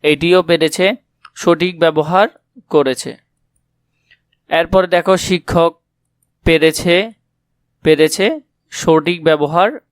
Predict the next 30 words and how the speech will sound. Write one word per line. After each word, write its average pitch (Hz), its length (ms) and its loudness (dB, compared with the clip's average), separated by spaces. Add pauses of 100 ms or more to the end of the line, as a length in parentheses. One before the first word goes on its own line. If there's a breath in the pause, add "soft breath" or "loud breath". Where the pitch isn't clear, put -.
(160)
করেছে। 127 380 0 (200)
আসসালামু 185 480 0
আলাইকুম, 147 300 -2
অষ্টম 170 360 -2
শ্রেণীর 170 340 -2
সুপ্রিয় 160 360 0
শিক্ষার্থীবৃন্দ, 170 640 -2 (120)
আশা 175 180 -6
করছি 147 260 -4
তোমরা 147 180 2
সকলে 151 380 0
ভালো 147 300 0
আছো। 180 200 0 (680 soft breath)
এখন 160 220 0 (100)
শুরু 196 180 4
করব 185 300 2
তোমাদের 170 400 0
স্বাস্থ্য 160 340 0
সুরক্ষা 175 420 2 (100)
বইয়ের 147 260 4 (100)
একশো - 180 -6
বারো 143 240 0
নম্বর 165 300 0
পৃষ্ঠা 131 260 -2
থেকে। 131 260 -6
এই 165 140 -2
ছকটি 143 260 0
আমরা 135 240 0
পূরণ 160 220 0
করব। 127 240 0